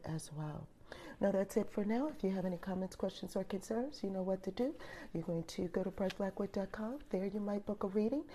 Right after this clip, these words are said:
And if you are new to fortune telling, you're going to book something called a fortune teller's consultation. Now, here is my bonus for you all. In the link on this podcast, there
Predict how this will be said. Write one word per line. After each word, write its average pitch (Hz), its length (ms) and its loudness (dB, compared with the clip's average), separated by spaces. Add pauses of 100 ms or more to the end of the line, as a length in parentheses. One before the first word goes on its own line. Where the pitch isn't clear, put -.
(340)
And 247 500 2
if 262 200 2
you 269 220 4
are 247 120 2
new 262 200 6
to 254 160 2
fortune 269 380 4
telling, 269 360 4
you're 254 120 2
going 269 260 0
to - 120 -12
book - 220 0
something 262 320 2
called 262 380 4
a 247 100 2
fortune 254 400 4
teller's 254 360 4
consultation. 262 800 4 (600)
Now, 226 360 8 (460)
here 302 340 6 (140)
is 247 240 12
my 202 160 2
bonus 185 540 6
for 165 260 2
you 160 320 2
all. 147 440 6 (1500)
In 302 280 12
the 320 120 12
link 220 420 8 (100)
on 196 220 6
this 208 200 0
podcast, 165 920 -2 (500)
there 233 340 8